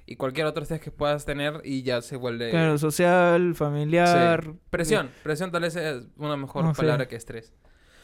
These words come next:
Speaker 1: Pero la tienes, pues, y se vuelve una experiencia que para, para mu-, en algunos momentos o en general tal vez no sea
Speaker 2: Culinario.
Speaker 1: tan buena.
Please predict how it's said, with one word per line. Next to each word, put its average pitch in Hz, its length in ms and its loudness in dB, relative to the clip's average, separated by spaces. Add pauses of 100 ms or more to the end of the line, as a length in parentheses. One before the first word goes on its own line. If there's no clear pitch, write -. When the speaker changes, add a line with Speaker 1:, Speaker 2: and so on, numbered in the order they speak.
(160)
Speaker 1:
Pero 160 320 2
la 160 180 2
tienes, 196 260 -4
pues, 143 200 -8
y 139 60 -14
se 139 80 -6
vuelve 143 260 -2
una 151 220 -2
experiencia 147 440 -4
que 147 140 -4
para, 101 640 -4
para 120 180 -4
mu-, 127 220 -8
en 127 180 -4
algunos 147 280 -2
momentos 147 400 -6
o 131 60 -8
en 123 60 -10
general 160 220 4
tal - 0 -
vez 147 100 4
no 160 60 4
sea 180 200 6
Speaker 2:
Culinario. 160 260 6
Speaker 1:
tan 156 140 2
buena. 117 280 -4